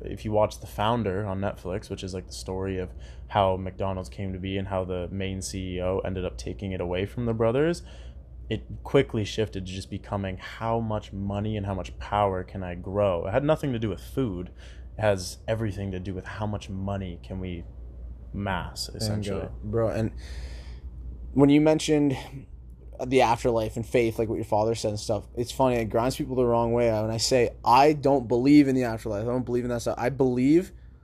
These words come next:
Speaker 2: in, uh, the philosophy of the afterlife and et cetera, whatever, all those metaphors.
Speaker 1: Explain
Speaker 2: The
Speaker 1: that,
Speaker 2: philosophy.
Speaker 1: explain that deeper.
Speaker 2: I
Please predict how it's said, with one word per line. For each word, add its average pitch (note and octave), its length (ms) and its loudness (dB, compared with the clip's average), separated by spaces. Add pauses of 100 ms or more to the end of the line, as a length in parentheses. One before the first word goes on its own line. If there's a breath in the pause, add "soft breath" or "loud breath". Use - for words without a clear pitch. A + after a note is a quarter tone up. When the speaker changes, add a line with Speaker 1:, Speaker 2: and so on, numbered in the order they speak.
(200 soft breath)
Speaker 2:
in, C3 420 4 (340)
uh, G2 220 -4
the B2 300 2
philosophy A2+ 580 4
of G#2 80 0
the G#2+ 60 0
afterlife G2+ 480 -6
and A#2+ 160 -2
et A2+ 60 -2
cetera, G2 400 0
whatever, G2 440 -4 (160)
all - 180 -8
those F2 220 -6
metaphors. D2+ 440 -10
Speaker 1:
Explain - 380 -6
Speaker 2:
The A#2+ 80 4
Speaker 1:
that, G2+ 60 -2
Speaker 2:
philosophy. A#2+ 460 4
Speaker 1:
explain A2 200 -4
that G#2 60 -6
deeper. G2+ 200 -12 (640 loud breath)
Speaker 2:
I E3 400 10